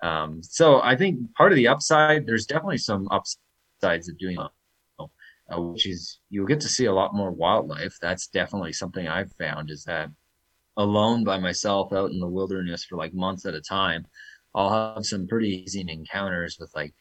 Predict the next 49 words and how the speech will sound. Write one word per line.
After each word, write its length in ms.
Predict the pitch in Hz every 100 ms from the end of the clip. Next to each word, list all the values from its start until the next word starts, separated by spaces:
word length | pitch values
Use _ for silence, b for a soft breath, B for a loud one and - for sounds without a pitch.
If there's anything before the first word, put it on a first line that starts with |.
| -
uh, 360 | 78 78 78 78
you 160 | 90 85
know, 280 | 78 80 - _ _
wolverines 960 | 87 104 107 101 87 92 92 92 87 80
or 180 | 78 80 87
wolves 640 | 98 101 95 - - -
or 200 | - - _
bears 640 | 87 92 95 92 87 80 -
or, 140 | 73 - b b b -
uh, 80 | 90
just 220 | 117 -
any 280 | 120 160 107
animal 320 | 87 80 78
from 160 | - 90
a 40 |
caribou 480 | - 110 110 95 87
on 220 | 87 85
down. 440 | 85 95 82 78 76 b b _
They're 200 | 95 95
a 60 | 95
little 320 | 143 120 - -
less 580 | 98 113 95 - - -
afraid 420 | 95 80 73 73
of 140 | 80 85
one 280 | 90 90
person 440 | 78 92 90 92 82
than 160 | 78
they 100 | 76
would 200 | 78 87 82
be 100 | 78
in 80 |
a 60 | 76
group. 340 | 76 85 143 - _
And 120 | 92 90
if, 100 | 87 _
you 100 | 117
know, 60 | 92
you're 140 | 92
by 160 | 101 95
yourself, 360 | 92 104 80
so 140 | - 82 80
you're 140 | 85 85
just 200 | 85 90
naturally 460 | 87 92 92 82
not 220 | 82 82
making 260 | 90 87 92
as 140 | 80
much 240 | 80 78 92
noise, 420 | 95 95 95 92